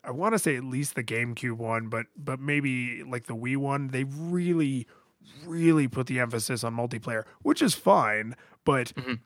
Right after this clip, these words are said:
Speaker 1: like, sitting down and playing Super Mario Kart Wii or, or the Wii U one on single player is a, you're basically just practicing for when you're playing against other humans.
Speaker 2: Mm.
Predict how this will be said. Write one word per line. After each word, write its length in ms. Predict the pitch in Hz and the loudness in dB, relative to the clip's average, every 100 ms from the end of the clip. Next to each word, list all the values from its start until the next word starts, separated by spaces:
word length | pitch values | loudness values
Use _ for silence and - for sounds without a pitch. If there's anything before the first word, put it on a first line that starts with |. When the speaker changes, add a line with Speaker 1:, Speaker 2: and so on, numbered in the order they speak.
| _ | _
Speaker 1:
like, 280 | 156 135 - - _ | -2 -2 -4 -14 _
sitting 480 | - - 190 214 190 | -4 4 6 6 6
down 240 | 165 160 | 6 6
and 120 | 143 | 2
playing 340 | 127 151 143 131 | 0 0 0 -2
Super 220 | - 139 | -4 -2
Mario 280 | 135 131 127 | 0 0 0
Kart 260 | 127 127 | 0 0
Wii 460 | 127 131 127 120 117 _ _ _ | -2 -4 -2 -4 -8 _ _ _
or, 280 | 143 127 120 | 0 0 0
or 160 | 120 | -2
the 120 | 131 127 | -2 0
Wii 200 | 139 135 | 0 0
U 120 | 131 | 0
one 460 | 127 120 117 113 104 _ _ - | 0 -2 -2 -6 -12 _ _ -2
on 460 | 127 120 113 107 - _ - | 2 2 0 -4 -12 _ -6
single 320 | - 147 160 | 0 2 2
player 380 | 170 175 175 175 | 4 4 4 4
is 420 | 131 127 117 - - _ _ _ 156 | 2 0 -2 -8 -12 _ _ _ -4
a, 100 | 135 - _ - | -4 -4 _ -4
you're 200 | 156 156 | 0 2
basically 600 | - 190 180 170 170 156 | 6 4 4 2 4 4
just 240 | 143 - | -2 -6
practicing 840 | 113 - 135 135 151 120 139 123 117 | -8 0 0 0 -2 0 0 -2 -2
for 160 | 131 | -2
when 160 | 120 123 | 0 -2
you're 100 | 110 | -4
playing 360 | - 131 123 | -2 0 0
against 360 | 113 113 113 - | -2 -2 -2 -4
other 260 | 131 113 104 | -4 -4 -6
humans. 640 | - 104 101 78 151 - - _ _ _ _ | -8 -10 -12 -16 -16 -16 -18 _ _ _ _
Speaker 2:
Mm. 300 | 135 120 104 | 0 0 -2